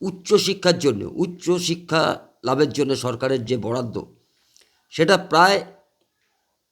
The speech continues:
ষোলোশো কোটি টাকা মতো।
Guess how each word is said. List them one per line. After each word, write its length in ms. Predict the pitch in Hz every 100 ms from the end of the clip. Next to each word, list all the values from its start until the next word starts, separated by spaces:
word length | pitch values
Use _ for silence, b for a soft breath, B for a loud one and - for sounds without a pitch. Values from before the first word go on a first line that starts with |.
| _ _ _ _ _ _ _ _ _ _ _
ষোলোশো 1300 | - - 143 175 185 185 170 _ _ _ - 196
কোটি 280 | 185 170 156
টাকা 220 | 143 104
মতো। 260 | 90 69 -